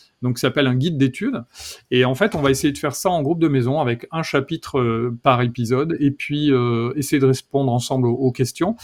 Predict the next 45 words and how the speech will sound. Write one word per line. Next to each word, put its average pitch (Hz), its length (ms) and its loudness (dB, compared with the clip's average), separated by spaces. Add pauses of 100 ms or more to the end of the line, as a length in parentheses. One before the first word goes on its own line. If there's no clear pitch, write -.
(420)
Et 131 60 2
il 139 40 2
y 151 60 6
a 139 300 2
une 143 160 -2
autre 147 200 -2
chose, 202 200 0
nous 165 100 2
on 135 120 0
fait, 131 240 4
euh, 110 400 -2
j-, 117 120 -12 (180)
j'imagine 143 560 0
comme 135 220 0
vous, 143 320 0
euh, 117 760 -4
la 131 160 -2
plupart 143 320 0
du 147 140 -4
temps, 156 180 0
le, 120 220 4
le 120 100 2
dimanche 135 340 -2
matin, 139 300 0
c'est 123 300 2
la 120 100 2
prédication 143 600 0
textuelle 143 440 0
suivie. 143 560 -2 (600)
On 131 100 2
est 147 60 2
en 143 80 2
train 156 180 0
de 139 80 6
terminer 143 380 4
l'é-, 135 320 4
l'évangile 135 480 0
de 117 440 4
Luc, 214 440 0 (400)
mais, 151 360 2
euh, 143 360 0
on 139 100 -2
s'apprête 151 460 0
à 143 80 4
faire, 170 440 0